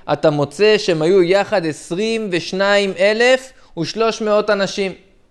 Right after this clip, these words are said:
אבל בכללן, כשאתה מסתכל על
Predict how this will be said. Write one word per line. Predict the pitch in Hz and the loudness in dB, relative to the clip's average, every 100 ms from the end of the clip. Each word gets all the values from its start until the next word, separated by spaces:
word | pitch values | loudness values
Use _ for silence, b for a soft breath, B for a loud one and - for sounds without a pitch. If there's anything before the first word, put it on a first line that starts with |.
| _ _ b b b b | _ _ b b b b
אבל | 117 107 113 120 - b b _ | -4 0 2 2 -4 b b _
בכללן, | 117 113 131 139 127 127 147 262 247 139 110 | -4 0 0 2 2 4 4 2 0 -6 -14
כשאתה | - - 117 107 - | -14 -8 -6 -6 -10
מסתכל | 113 - 127 | -20 -12 -8
על | 180 | -6